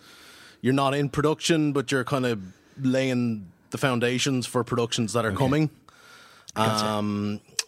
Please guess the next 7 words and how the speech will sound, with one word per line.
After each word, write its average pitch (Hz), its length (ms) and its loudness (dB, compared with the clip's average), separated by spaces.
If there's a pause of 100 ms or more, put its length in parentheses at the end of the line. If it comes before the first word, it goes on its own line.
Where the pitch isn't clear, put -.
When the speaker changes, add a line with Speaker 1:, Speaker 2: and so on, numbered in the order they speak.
(120)
Speaker 1:
so 101 760 0
yeah, 104 260 0
it's 92 180 -6
a 110 40 -2
lot 104 220 0
of, 95 320 -6
like, 95 460 -4